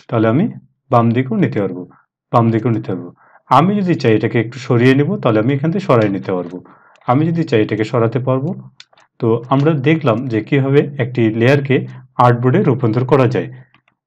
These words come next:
এর সুবিধা, অনেকগুলো সুবিধা আছে। আমরা যখন প্রজেক্টে কাজ করব, তখন আমরা দেখতে পাবো। তো আমি এভাবে ডিলিট করলাম, আমি উপরে এগুলো ডিলিট করে দিচ্ছি,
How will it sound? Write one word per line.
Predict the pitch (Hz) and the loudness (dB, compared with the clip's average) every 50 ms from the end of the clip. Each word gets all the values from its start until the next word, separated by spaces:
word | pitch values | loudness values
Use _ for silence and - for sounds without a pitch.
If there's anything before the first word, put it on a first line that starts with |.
| _ _ _ _ | _ _ _ _
এর | - 151 143 135 | 4 4 4 4
সুবিধা, | 131 135 165 143 135 143 120 120 127 - - - - - - - - _ _ _ _ _ _ - - _ _ _ _ _ _ _ _ - | 4 2 0 2 2 2 4 4 2 2 0 -4 -12 -18 -20 -20 -20 _ _ _ _ _ _ -20 -20 _ _ _ _ _ _ _ _ 0
অনেকগুলো | 139 139 139 135 139 143 131 | 2 2 2 2 2 0 0
সুবিধা | - - 147 147 151 170 165 | 2 2 0 2 4 4 4
আছে। | 160 160 - - 202 - - - | 4 2 0 -8 -12 -12 -8 -4
আমরা | 135 117 107 110 107 107 | -4 -2 0 0 0 0
যখন | - 123 123 127 123 - | 0 -2 -2 -2 -4 -2
প্রজেক্টে | - 139 127 127 170 160 - 180 139 | 0 0 0 0 -2 -2 0 0 0
কাজ | - 110 98 - - | 0 0 -4 -4 -4
করব, | - 110 107 175 233 | -6 -6 -4 -6 -4
তখন | - - 123 - 123 113 | -4 -4 -4 -4 -4 -4
আমরা | 104 104 175 247 320 - - | -4 -4 -4 -6 -6 -8 -4
দেখতে | 147 123 120 - - 131 117 | -2 0 0 0 0 -2 -2
পাবো। | 101 90 85 85 85 - - _ _ _ _ _ _ - - _ _ _ _ _ _ _ _ _ _ _ - - - - | -2 -2 -4 -6 -10 -14 -16 _ _ _ _ _ _ -20 -20 _ _ _ _ _ _ _ _ _ _ _ -20 -20 -12 -6
তো | - 110 107 110 - | -4 -2 -2 -2 0
আমি | - 139 131 139 151 156 156 131 - | 2 2 4 4 2 2 0 0 0
এভাবে | 135 123 123 117 117 | 2 4 4 4 4
ডিলিট | 117 123 117 131 127 131 | 2 2 2 2 2 2
করলাম, | - 147 139 135 156 190 220 - - - - - _ _ _ _ _ - | 2 4 4 4 4 2 0 -4 -8 -16 -20 -20 _ _ _ _ _ 0
আমি | 143 156 165 143 127 - 127 - - - - - - _ _ _ _ _ _ _ _ - | 2 2 2 2 0 0 -4 -8 -12 -16 -18 -20 -20 _ _ _ _ _ _ _ _ -6
উপরে | 117 131 139 135 | -2 2 2 2
এগুলো | 143 131 123 123 139 170 | 2 2 2 2 2 2
ডিলিট | 165 151 123 113 110 107 | 2 4 4 2 2 2
করে | - 127 107 107 | 2 2 2 2
দিচ্ছি, | 101 98 95 - - 110 92 - | 2 0 -4 -6 -10 -10 -12 -12